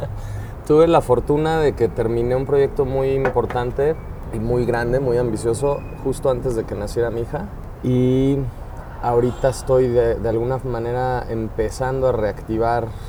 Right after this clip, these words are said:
como mi, mi trabajo, porque me pude dar un, unas semanas antes de que naciera y prácticamente el mes completo después de que nació. Sí con chamba, pero con cosas más como de promoción y, y cosas un poco más sencillas.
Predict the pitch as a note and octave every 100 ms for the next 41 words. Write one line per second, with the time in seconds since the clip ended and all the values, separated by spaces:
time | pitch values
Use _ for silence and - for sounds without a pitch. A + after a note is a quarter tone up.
0 | - - G#2+ G2+ G2+ G2+ G2 F#2+ F#2+ G2
1 | G#2+ A2+ A#2+ - - G#2 G#2+ G2+ - A2
2 | A2 A2 G#2+ G#2+ G#2+ G#2 G#2 G#2+ G#2+ -
3 | G2+ G#2 G#2+ G#2+ G2+ G2+ G2 F#2+ F#2+ -
4 | A2 A#2+ A#2+ G2+ - G#2 - G2+ G#2+ G#2
5 | G#2 G2 G2+ - - G2 - - - -
6 | - G2+ G#2 G2 G2 A2 C#3 - - -
7 | - - - - - - - - F#3+ G#3+
8 | G3 E3 D#3 E3 D#3+ B2 G#2+ G#2+ G2+ A#2
9 | A2+ A#2+ A2+ G2 G#2 G#2+ - A#2 G#2 F#2
10 | D#2+ F#2 F2+ - A2+ A#2 A#2 A#2+ A#2 F#2+
11 | G2+ - - - - - - - B2+ B2
12 | B2+ B2 A#2 A#2 A2+ A2 G#2+ G#2+ - A2+
13 | G2+ - -